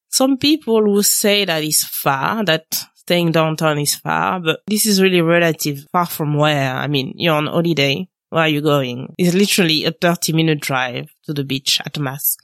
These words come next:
And then there's different places you can go on the beach. You don't need to drive all the way down. So really save your money and stay in town, because you can easily be staying on the beach road, and it will also take you thirty minutes to go to certain places on the same road.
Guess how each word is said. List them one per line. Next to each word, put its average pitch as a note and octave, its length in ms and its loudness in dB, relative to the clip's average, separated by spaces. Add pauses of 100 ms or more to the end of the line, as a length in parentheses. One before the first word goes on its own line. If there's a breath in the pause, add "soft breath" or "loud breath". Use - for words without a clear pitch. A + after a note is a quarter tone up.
And F#3+ 100 2
then G#3 280 4
there's G3 320 -2 (160)
different G3+ 400 2
places E3 480 0
you D3 60 -6
can D3 260 -2
go C#3 180 0
on C#3 160 -4
the C3+ 120 -8
beach. C#3+ 260 -4
You D#3 80 -4
don't D#3+ 160 0
need D#3 160 -2
to D#3 100 -4
drive C#3+ 340 -2
all D3 140 -2
the C#3+ 100 -2
way C#3 200 0
down. D3+ 400 -4 (160)
So F3+ 640 4 (160)
really F#3 240 2
save F3+ 240 0
your D3+ 100 2
money D#3+ 280 2
and C3+ 160 -2
stay D3 200 -2
in C3+ 140 -4
town, C#3 600 -6
because F3+ 260 2
you F3+ 80 0
can F#3+ 340 0
easily G#3 300 0
be F3 140 0
staying F#3+ 340 0
on E3+ 80 0
the D#3+ 80 -4
beach F#3 260 -4
road, C3+ 380 -2 (100)
and E3+ 160 2
it E3 80 4
will E3+ 120 4
also F3 320 2
take E3 280 -4
you D3+ 120 -2
thirty D3 420 -6
minutes C#3+ 380 0
to D3 80 -6
go C#3+ 100 -6
to - 140 -4
certain C#3 400 -4
places C3 500 -4
on A#2+ 140 -10
the B2+ 60 -4
same B2+ 280 -4
road. G2 300 -14